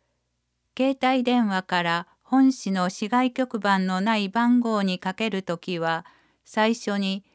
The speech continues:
零七二をつけてください。四番、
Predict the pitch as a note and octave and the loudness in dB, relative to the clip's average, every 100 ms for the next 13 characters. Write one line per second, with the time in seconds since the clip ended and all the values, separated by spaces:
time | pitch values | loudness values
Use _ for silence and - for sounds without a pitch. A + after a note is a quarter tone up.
0 | _ F3 A#3+ B3+ B3+ B3 G#3+ A#3+ G3+ F3+ | _ -4 0 2 0 -2 0 0 2 -2
1 | - F#3+ G#3+ F#3 - _ A3+ A3 _ - | -4 -4 -2 -4 -8 _ -6 -6 _ -8
2 | - G#3+ F#3 E3+ E3+ F3 F3+ E3 E3+ _ | -4 -4 -4 -4 -6 -6 -6 -6 -8 _
3 | _ _ _ _ _ _ _ _ _ _ | _ _ _ _ _ _ _ _ _ _
4 | _ _ _ _ _ _ _ _ _ _ | _ _ _ _ _ _ _ _ _ _
5 | _ _ G3+ A#3+ B3 A3+ F#3 F3+ E3 D#3+ | _ _ -4 0 2 0 -2 -4 -6 -12